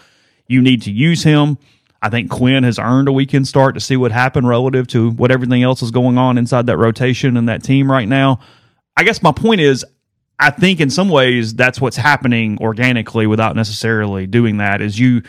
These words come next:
you're using Tokoyan in a lot of high leverage roles to see if he can handle those. You're using, you know, they're gonna, if they move Saunier around, and I'm right on that prediction as they've got going on, you give Quinn a weekend start,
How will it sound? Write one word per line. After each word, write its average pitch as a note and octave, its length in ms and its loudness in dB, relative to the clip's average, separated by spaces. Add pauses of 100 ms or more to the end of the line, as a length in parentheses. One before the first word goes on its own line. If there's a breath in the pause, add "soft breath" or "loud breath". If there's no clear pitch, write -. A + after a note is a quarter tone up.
(240 soft breath)
you're D3 100 0
using C#3 560 0
Tokoyan B2+ 600 2
in A2+ 80 0
a A2 40 0
lot A#2 160 2
of G#2 80 -4
high A#2 160 0
leverage A2 360 -6
roles A2 340 -6
to A2 80 -8
see A2+ 160 -2
if - 80 -6
he A#2 80 -2
can G#2 140 -4
handle G#2 280 -2
those. G2 340 -4
You're A2+ 120 -8
using, A#2+ 520 -2 (380 soft breath)
you B2+ 80 -8
know, A2+ 100 -4
they're A#2+ 120 -2
gonna, A#2+ 180 -6
if - 80 -12
they A#2 120 2
move B2+ 280 4
Saunier A#2 500 2
around, A2+ 300 0
and G#2+ 80 -4
I'm G#2+ 160 -2
right A2+ 220 2
on G#2+ 100 -2
that A2+ 160 -4
prediction A2 480 -6
as G#2 140 -10
they've A2 140 -4
got G#2+ 180 -6
going G#2+ 240 -4
on, G#2 240 -4
you G#2 100 -4
give B2 220 2
Quinn B2 300 2
a A2 40 2
weekend A2 380 -2
start, A2 400 -2